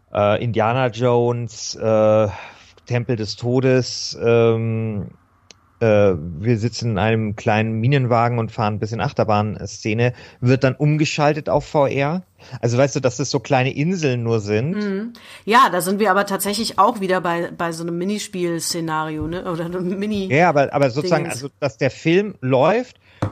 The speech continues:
Speaker 1: und es gibt dann einfach immer mal so vielleicht so kurze V-R-Phasen irgendwie.
Speaker 2: Mhm.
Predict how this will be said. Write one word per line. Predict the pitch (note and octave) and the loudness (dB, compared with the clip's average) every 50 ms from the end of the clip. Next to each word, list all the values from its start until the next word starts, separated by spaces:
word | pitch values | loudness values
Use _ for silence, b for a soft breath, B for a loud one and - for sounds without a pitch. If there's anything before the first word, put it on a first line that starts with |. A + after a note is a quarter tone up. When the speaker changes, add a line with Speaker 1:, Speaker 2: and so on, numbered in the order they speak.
| - | -4
Speaker 1:
und | - D#3 D#3 | -4 -2 -2
es | D#3 - - | -2 -2 -4
gibt | G#3 - - | -4 -2 0
dann | F#3+ F3 | -2 -2
einfach | - D#3 E3 E3+ F3+ - - | 0 0 0 0 -2 -4 -2
immer | - F3 F#3+ F#3+ | -4 -2 0 0
mal | F3+ F3 E3+ E3 D#3+ D#3+ | 2 2 4 4 2 2
so | C#3+ D#3 | 0 -4
vielleicht | - - E3 D#3+ D3+ - - | -4 0 2 2 2 2 -2
so | D3 | -10
kurze | - - - - G3 G#3+ A3 A3 - - - F3+ E3+ D#3+ D#3 D#3 D3 D3+ - _ | -12 -8 -2 2 4 4 4 4 0 -8 -4 0 2 2 2 2 0 -2 -6 _
V-R-Phasen | - D3+ D3+ C3 - C#3+ D3+ D#3+ D#3 D#3 D3 B2 - _ - - - - C3+ C3+ C#3 D3+ E3 E3+ F3+ D3+ A#2+ G#2 F#2 F2+ F#2 E2 | -2 2 2 2 2 2 2 4 4 4 2 0 -2 _ -20 -16 -10 -6 -2 0 2 2 2 2 0 -2 -4 -6 -6 -6 -6 -8
irgendwie. | - - E2+ E2+ D#2+ D#2+ E2+ F#2 - G#3 | -8 -8 -8 -8 -6 -8 -8 -8 -6 -4
Speaker 2:
Mhm. | G3+ G3+ F#3+ F#3 F#3 - | -4 -2 -2 -4 -6 -8